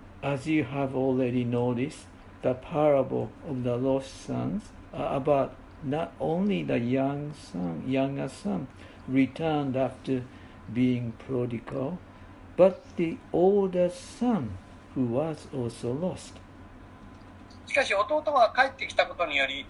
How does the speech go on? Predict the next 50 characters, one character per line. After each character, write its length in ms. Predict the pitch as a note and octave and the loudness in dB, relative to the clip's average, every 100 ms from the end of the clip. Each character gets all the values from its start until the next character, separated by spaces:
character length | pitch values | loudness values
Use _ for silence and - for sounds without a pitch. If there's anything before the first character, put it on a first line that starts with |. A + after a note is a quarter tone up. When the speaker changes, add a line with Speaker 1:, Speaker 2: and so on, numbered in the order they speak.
| - - | -16 0
Speaker 1:
兄 240 | D#3+ D#3 F3 | 4 4 2
も 200 | D3 D3 | -2 4
ま 140 | C#3+ | 4
た 300 | - G#3+ - - - | 6 4 4 -2 -10
父 220 | - F#3 | -4 -4
の 120 | D#3 C#3+ | -4 -6
も 120 | C#3+ | -6
と 140 | E3+ | -4
に 80 | D3+ | -6
帰 160 | - G3+ | 4 4
っ 20 | |
て 100 | - - | 4 -8
く 80 | C#3+ | -16
る 80 | - | -14
こ 60 | - | -2
と 100 | - | 2
が 120 | D#3+ | 2
で 160 | A#2+ | 0
き 100 | - | -2
た。 160 | - - - - - - - | -2 -2 -6 -20 -20 -20 -12
そ 180 | - B3+ | -2 0
の 120 | C#4+ | 2
こ 120 | C#4+ | 0
と 140 | C#4+ C4 | 0 0
こ 140 | C4 | -2
そ 340 | C4+ B3+ A3+ - - - | 2 2 2 -2 -18 -14
父 260 | - - D#3+ | -8 -6 -2
の 140 | C#3 B2+ | -2 4
最 300 | D3 D3+ - | 8 8 10
大 200 | A3+ A3+ | 6 6
の 80 | A#3+ G3+ D#3 G#3 | 0 0 -2 -2
喜 100 | A#3 | -4
び 100 | A3 | 4
だ 120 | G#3+ G3+ | 6 6
っ 40 | - | 6
た。 220 | - C3+ - - - | 4 6 4 -10 -4
こ 100 | B3+ | -4
う 40 | |
い 80 | B3+ | -4
う 140 | A#3+ - F3 F3 | -12 -6 -4 -4
例 120 | D#3 | -6
え 60 | C#3 | -4
話 320 | A#2+ - - | -6 -6 -16
に 60 | - - | -16 -18
な 60 | |
る 60 | - | -18
ん 200 | - - | -20 -18
で 20 | |
す。 180 | - - - - - - - - - - - | -18 -18 -20 -20 -20 -20 -20 -20 -20 -20 -2
Speaker 2:
But 280 | C#3+ C#3+ | 0 2